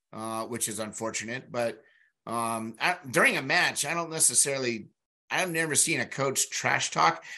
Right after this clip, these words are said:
Maybe they question a call, or maybe they're, they're, you know, overemphasizing something. I, myself, if I see a guy doing one of these throws,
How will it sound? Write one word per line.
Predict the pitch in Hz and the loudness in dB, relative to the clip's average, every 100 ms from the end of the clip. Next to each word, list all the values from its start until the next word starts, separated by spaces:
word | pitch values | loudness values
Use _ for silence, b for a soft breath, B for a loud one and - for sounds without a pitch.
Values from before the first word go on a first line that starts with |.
| - | -2
Maybe | 123 143 | 2 4
they | 147 135 | 4 4
question | 151 147 - 123 | 4 6 4 0
a | |
call, | - 131 143 147 135 | 0 4 6 6 4
or | |
maybe | 117 135 139 | 0 -2 0
they're, | 131 120 98 | 0 -2 -2
they're, | 113 110 107 85 | -4 -4 -4 -10
you | 110 113 | -10 -8
know, | 107 92 - b b b - | -8 -10 -18 b b b 6
overemphasizing | 156 151 135 143 151 - 147 151 139 147 | 8 8 6 6 6 6 8 6 4 2
something. | - 151 147 175 143 | 2 2 -2 -2 -2
I, | 139 127 | -4 -6
myself, | 127 135 - 139 156 165 | 0 4 6 6 6 4
if | - | 0
I | 135 | 2
see | 139 156 143 | 2 2 0
a | |
guy | 120 139 147 | 0 0 0
doing | 143 147 147 143 | 0 -4 -2 -2
one | 147 | -2
of | |
these | 139 120 | -2 -6
throws, | - 139 139 156 - | -6 -2 4 4 4